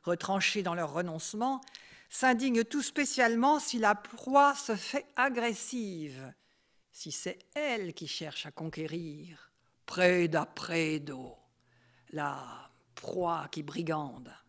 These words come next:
La proie se fait prédateur, dit Bernard de Cluny, parmi un flot d'injures ciselées.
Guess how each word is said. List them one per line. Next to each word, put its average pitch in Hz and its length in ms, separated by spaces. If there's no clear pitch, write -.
La 131 120
proie 185 320
se - 120
fait 175 120
prédateur, 190 800
dit 156 140
Bernard 180 440
de 160 100
Cluny, 160 480
parmi 165 320
un 147 160
flot 190 380
d'injures 151 580
ciselées. - 560